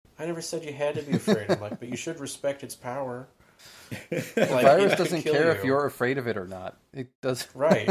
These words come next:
Speaker 3: <laughs> It's like, "Uh-oh, that
Speaker 1: I'm
Speaker 3: guy's
Speaker 1: like,
Speaker 3: a
Speaker 1: at this
Speaker 3: badass.
Speaker 1: point
Speaker 3: Leave him alone."
Speaker 1: <laughs> At this point, I can actually honestly say, "Do you want your kids to die?" Because
Speaker 3: Uh-huh.
Speaker 1: kids are gonna get down. They're dying from it.
Speaker 3: And, or do you want your kids to grow up orphans? 'Cause it seems like you're going in
Speaker 1: 'Cause you
Speaker 3: pairs.
Speaker 1: died?
Speaker 3: Yeah.
Speaker 1: Yeah, like,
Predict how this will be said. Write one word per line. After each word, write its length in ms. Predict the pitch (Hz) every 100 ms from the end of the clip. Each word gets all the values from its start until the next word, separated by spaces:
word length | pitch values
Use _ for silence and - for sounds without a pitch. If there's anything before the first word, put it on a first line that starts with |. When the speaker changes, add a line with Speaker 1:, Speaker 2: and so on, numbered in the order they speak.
| -
Speaker 3:
<laughs> 600 | - _ - - - _
It's 100 | -
like, 140 | 117 117
"Uh-oh, 220 | 113 107
that 80 | 120
Speaker 1:
I'm 60 |
Speaker 3:
guy's 140 | 123 113
Speaker 1:
like, 100 | 110
Speaker 3:
a 40 | 110
Speaker 1:
at 140 | 110
this 40 |
Speaker 3:
badass. 120 | 98 95
Speaker 1:
point 140 | 160
Speaker 3:
Leave 100 | 156
him 100 | 110
alone." 400 | 104 104 101 95 -
Speaker 1:
<laughs> 1120 | _ _ _ _ _ _ _ - _ - -
At 640 | 359 - _ - - - 160
this 140 | 185
point, 200 | - 170
I 100 | 147
can 160 | 143 139
actually 400 | 123 147 - 151
honestly 380 | 123 135 143 131
say, 320 | - 151 147
"Do 100 | 113
you 140 | 120 117
want 280 | 113 113
your 100 | 120 117
kids 420 | - 110 110 -
to 100 | -
die?" 420 | - 175 190 -
Because 380 | 165 107 127 -
Speaker 3:
Uh-huh. 80 | 87
Speaker 1:
kids 240 | - 160 190
are 40 |
gonna 260 | 170 180 208
get 200 | 131 113
down. 260 | 110 110
They're 80 | 123
dying 360 | 139 131 - -
from 240 | - 107
it. 160 | - - _ _ _ -
Speaker 3:
And, 220 | 131 123
or 180 | 120 120
do 60 | 120
you 80 | 110
want 180 | 117
your 80 | 117
kids 200 | 104 107
to 80 | -
grow 140 | 107 110
up 80 | -
orphans? 600 | 90 104 - 131 131 -
'Cause 160 | - 101
it 80 | -
seems 320 | 123 131 123
like 140 | 117
you're 100 | 110
going 220 | 110 113
in 60 | 107
Speaker 1:
'Cause 240 | - 107 95
you 60 |
Speaker 3:
pairs. 100 | 117
Speaker 1:
died? 420 | 143 151 180 202
Speaker 3:
Yeah. 320 | 107 104 95 92
Speaker 1:
Yeah, 340 | 170 202 117
like, 420 | 107 107 107 107